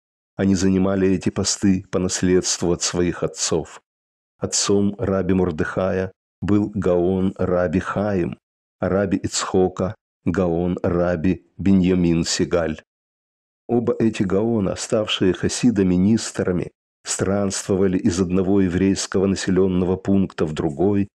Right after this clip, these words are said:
и распространяли учение хасидизма, создавая всюду хасидские кружки. Эти кружки стали затем центрами, откуда хасидизм распространялся дальше.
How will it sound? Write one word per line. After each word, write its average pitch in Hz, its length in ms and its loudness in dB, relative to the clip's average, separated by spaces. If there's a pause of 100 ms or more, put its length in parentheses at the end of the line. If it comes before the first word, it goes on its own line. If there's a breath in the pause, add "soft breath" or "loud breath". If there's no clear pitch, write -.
(240)
и 113 80 4
распространяли 104 960 0
учение 98 540 2
хасидизма, 95 800 0 (280)
создавая 95 680 0
всюду 90 440 0
хасидские 90 720 0
кружки. 85 560 -2 (800)
Эти 101 200 2
кружки 95 540 2
стали 98 360 -2
затем 95 440 0
центрами, 98 720 0 (220)
откуда 101 380 0
хасидизм 90 760 0
распространялся 90 1000 -2
дальше. 82 580 -2